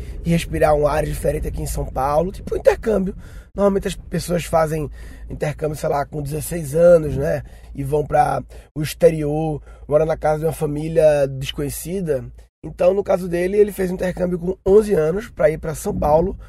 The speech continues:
morar na casa da irmã e do cunhado com a sobrinha. Então, é mais ou menos isso, um intercâmbio no nível um pouco mais simples, né? Enfim, tá sendo do caralho e tal. E eu tinha uma visão, é, muito louca de que rotina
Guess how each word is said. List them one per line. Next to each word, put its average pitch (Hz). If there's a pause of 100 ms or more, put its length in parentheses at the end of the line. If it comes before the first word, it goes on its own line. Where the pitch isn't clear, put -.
(120)
morar 170
na 180
casa 165
da 165
irmã 165
e -
do 180
cunhado 175
com 185
a 190
sobrinha. 160 (200)
Então, 170
é -
mais 175
ou 175
menos 196
isso, 151
um 165
intercâmbio 175 (140)
no 160
nível 165
um 156
pouco 165
mais 165
simples, 143
né? 127 (400)
Enfim, 175
tá 160
sendo 196
do 202
caralho 180
e -
tal. 165 (320)
E -
eu 262
tinha 294
uma 277
visão, 170 (240)
é, 143
muito 170
louca 165
de 156 (240)
que 180
rotina 196